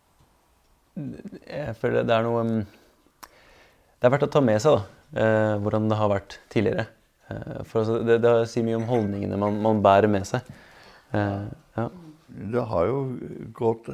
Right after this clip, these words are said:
Speaker 2: hele tiden, hvor det har vært bedre og bedre. Særlig fra etter krigen og sånt, så har det jo vært bedre.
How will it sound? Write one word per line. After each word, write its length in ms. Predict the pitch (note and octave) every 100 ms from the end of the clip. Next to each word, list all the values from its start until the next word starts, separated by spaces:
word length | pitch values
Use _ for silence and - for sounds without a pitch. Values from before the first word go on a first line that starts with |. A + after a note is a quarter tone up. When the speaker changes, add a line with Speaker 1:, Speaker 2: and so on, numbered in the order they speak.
| D3
Speaker 2:
hele 300 | A#2+ G#2+ F#2
tiden, 220 | - G2+
hvor 100 | G#2
det 80 | G2+
har 100 | G#2
vært 180 | F#2+ _ _ - - _ -
bedre 440 | F#2+ F#2+ A#2 A2+
og 60 | A2+
bedre. 440 | G#2 G2+ - - F3+ - _ _ _ _ _
Særlig 340 | - F#2+ D#2+ F2
fra 280 | - F#2 F#2
etter 420 | - G2 E2+ G#2
krigen 540 | G2+ G2+ G#2 B2+ C3 C#3
og 120 | C3
sånt, 260 | - C3+ C3+
så 160 | -
har 80 | F#2
det 80 | G2+
jo 140 | G2
vært 260 | D#2+ - - - _ _ _ _ _ _ -
bedre. 480 | - D2+ D#2 D#2+ -